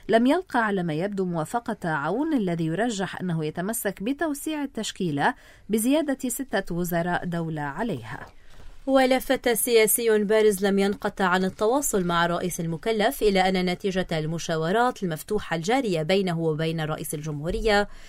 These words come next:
Speaker 2: للتوصل إلى مخرج لتفادي التأزم الحكومي الذي لا يزال يراوح مكانه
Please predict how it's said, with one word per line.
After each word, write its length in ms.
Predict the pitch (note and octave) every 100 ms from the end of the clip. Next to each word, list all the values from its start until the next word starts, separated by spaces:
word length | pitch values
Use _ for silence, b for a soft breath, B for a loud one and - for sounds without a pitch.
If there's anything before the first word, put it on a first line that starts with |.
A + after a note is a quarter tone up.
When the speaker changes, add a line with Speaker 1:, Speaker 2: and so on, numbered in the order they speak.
| B C#4
Speaker 2:
للتوصل 560 | C#4+ E4 E4+ F#4 C#4+
إلى 360 | G#3+ F#3 F3+ F3
مخرج 400 | F#3+ - F#3 F3
لتفادي 540 | D#3+ D#3 D#3+ F#3 D#3+
التأزم 440 | D#3 - F3+ E3 C#3+
الحكومي 720 | C#3+ E3 - F3 A3 C4+ C#4 B B -
الذي 340 | C4 C4+ C4+
لا 180 | G#3+ G#3+
يزال 480 | C#4+ D4+ C#4 A#3+ F#3
يراوح 680 | F3 F3+ F3+ F3+ D#3 D3+ -
مكانه 680 | F3 - A3+ A#3 G3+ G3+